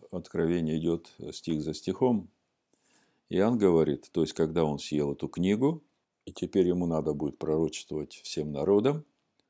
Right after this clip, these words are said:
говорит: «Дана мне трость, подобно жезлу. И сказано: встань,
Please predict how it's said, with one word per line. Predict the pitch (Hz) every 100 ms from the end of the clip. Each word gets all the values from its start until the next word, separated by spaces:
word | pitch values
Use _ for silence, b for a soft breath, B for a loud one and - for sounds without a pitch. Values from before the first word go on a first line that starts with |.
| -
говорит: | 113 127 107
«Дана | 117 120 160
мне | 170 165
трость, | 143 110 95 85 - - B B B B -
подобно | 101 135 135 135
жезлу. | 107 90 78 64 58 - _ _ _ _
И | - -
сказано: | - 98 78 73 69
встань, | - - 127 170 175